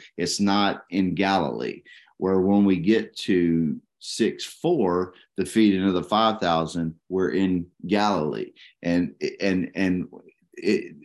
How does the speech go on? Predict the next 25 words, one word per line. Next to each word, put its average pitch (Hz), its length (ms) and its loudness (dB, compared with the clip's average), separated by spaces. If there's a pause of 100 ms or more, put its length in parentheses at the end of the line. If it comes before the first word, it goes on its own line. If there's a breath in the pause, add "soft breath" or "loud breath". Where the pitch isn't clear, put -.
(840 soft breath)
is 107 320 4
possible, 120 1000 0 (340)
'cause 107 200 2
it 104 140 0
just 113 260 2
says 104 340 0
in 92 220 -4
six 117 360 0
four, 104 460 0
it - 220 -4
says, 92 500 0
um, 76 460 -4 (720)
it 107 80 -2
says, 104 240 -2
"Now 104 140 2
the 95 120 -4
Passover, 95 800 -2 (280 soft breath)
the 95 100 0
feast 110 340 2
of 110 60 2
the 104 100 4
Jews, 98 420 2
was 87 200 0
at 80 420 -6
hand." 104 400 0